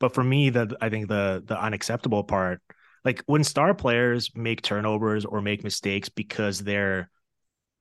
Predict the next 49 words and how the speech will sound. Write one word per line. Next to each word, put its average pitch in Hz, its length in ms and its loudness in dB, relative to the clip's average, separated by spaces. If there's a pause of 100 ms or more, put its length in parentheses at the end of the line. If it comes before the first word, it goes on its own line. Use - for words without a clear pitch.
(180)
trying 104 720 2
to, 98 380 -2 (120)
to - 100 -6
do 104 220 -2
what 101 160 -2
they 101 140 0
do 101 160 -2
best, 95 520 -4 (160)
and, 101 140 -2
like, 90 240 -4 (160)
they're, 110 180 -4
like, 95 340 -6
"My 113 140 -2
team 110 260 -4
needs 101 220 -4
me 104 100 -4
to 95 60 -4
create 98 240 -4
a 92 40 -4
goal 104 220 0
right 98 160 2
now," 90 240 0
and 92 160 -8
so 101 180 -2
it 95 100 -8
tries, 104 400 2
sometimes 98 340 -4
the 104 60 -8
puck 101 200 -6
bounces 98 380 -4
weird 98 320 -4
or 90 60 -4
it 87 40 -6
just 90 120 -8
doesn't 101 220 -4
go 98 140 -4
your 92 160 -4
way, 90 240 -2
and 98 120 -6
that 101 140 -2
happens, - 420 -8
right? 107 220 -4 (480)
But 123 100 -2
some 156 160 4
of 170 60 8
these 151 160 6
mistakes 117 440 -2
were, 107 140 -2
like, 92 340 -2